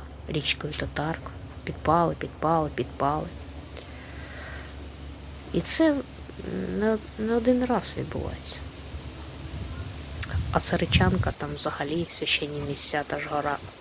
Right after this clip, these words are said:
Клитва, я не знаю точно, чи там горіло, але, можливо, поруч навіть. І, власне, в один майже в той же період. І раптом відбувається, що там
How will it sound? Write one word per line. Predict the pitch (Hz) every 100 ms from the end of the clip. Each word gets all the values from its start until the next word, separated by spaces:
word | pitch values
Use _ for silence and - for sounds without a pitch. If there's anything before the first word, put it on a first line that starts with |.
| -
Клитва, | 160 147 - 151 170
я | 147 151
не |
знаю | 151 151 143
точно, | - 170 - - -
чи | -
там | - 180 170
горіло, | 151 143 135 -
але, | 147 143 156 - - -
можливо, | 143 - 151 170 - - - - - - - - - - - - - -
поруч | - 185 190 -
навіть. | 170 160 151 - - - - - - - - - - 65 - - - - - - - - - - - - -
І, | 170
власне, | 180 233 269 - 277 262 226
в | 208
один | 240 302 294 220
майже | 220 208 196 165 151 147 147
в | 165
той | - 190
же | 170 165 160 - -
період. | 190 185 160 - - - - - - - - - -
І | 190 175 170
раптом | 190 - 160
відбувається, | 151 - 156 170 170 - - - - - - - - - -
що | - -
там | -